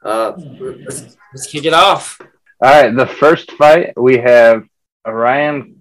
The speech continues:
Speaker 2: Cosce versus Mike Mathetha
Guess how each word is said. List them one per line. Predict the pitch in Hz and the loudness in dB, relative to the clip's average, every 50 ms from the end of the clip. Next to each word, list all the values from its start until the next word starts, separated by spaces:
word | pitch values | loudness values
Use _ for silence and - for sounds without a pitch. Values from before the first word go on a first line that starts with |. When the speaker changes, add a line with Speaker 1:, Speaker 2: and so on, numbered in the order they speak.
| _ - | _ -14
Speaker 2:
Cosce | - - 131 143 143 - - - - 151 156 160 165 165 156 139 - _ _ | -6 0 0 0 0 -2 -6 -8 -2 0 2 2 2 0 -2 -4 -8 _ _
versus | _ 107 120 127 123 - - - 123 120 120 117 117 117 117 113 117 107 - - _ _ _ _ _ _ _ | _ -4 -2 0 0 0 -2 -2 0 0 2 0 0 -2 -4 -4 -8 -10 -12 -20 _ _ _ _ _ _ _
Mike | - 110 113 113 113 117 117 139 165 165 - - _ - - _ _ _ _ _ _ _ - | -8 -4 -2 0 2 2 4 4 4 2 0 -2 _ -20 -20 _ _ _ _ _ _ _ -10
Mathetha | 120 120 123 127 123 - - 117 - - - - - 127 131 139 151 156 165 175 190 190 185 190 | -6 -2 0 0 0 -2 -4 -10 -10 -10 -12 -4 0 2 4 4 4 4 6 6 4 4 2 0